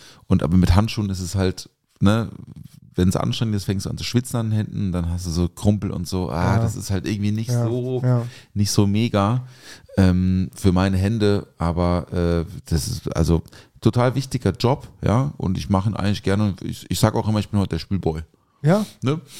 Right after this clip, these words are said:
Speaker 1: So, wenn ihr was braucht, ich, sagt mir Bescheid, wenn ihr was zu essen braucht, holt ihr was zu essen, so. Ähm, aber, äh, ja, ey, f-, ich, ich mach's, äh, das Einzige, was mich da an diesem, an diesem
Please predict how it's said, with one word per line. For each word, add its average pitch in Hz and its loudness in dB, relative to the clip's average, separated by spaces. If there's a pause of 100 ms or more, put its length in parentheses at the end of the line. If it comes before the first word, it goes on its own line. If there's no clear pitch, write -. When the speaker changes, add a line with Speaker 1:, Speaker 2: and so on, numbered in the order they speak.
(180)
Speaker 1:
So, 92 4
wenn 101 2
ihr 110 0
was 110 -2
braucht, 120 -2
ich, - -18 (380)
sagt - 0
mir 107 2
Bescheid, 107 0
wenn 107 2
ihr 101 0
was 98 -2
zu 104 0
essen 131 0
braucht, 113 -2
holt 107 2
ihr 104 -2
was 98 -4
zu - -4
essen, 123 -2
so. 120 0 (480)
Ähm, 92 2
aber, 85 2 (120)
äh, 82 0
ja, 73 2
ey, 113 2
f-, - -4 (460)
ich, - 2 (100)
ich 135 0
mach's, 139 0
äh, 117 -2 (260)
das 92 -2
Einzige, 131 0
was 120 -2
mich 113 -4
da 101 -2
an 107 0
diesem, 98 -2
an 95 -6
diesem 95 -2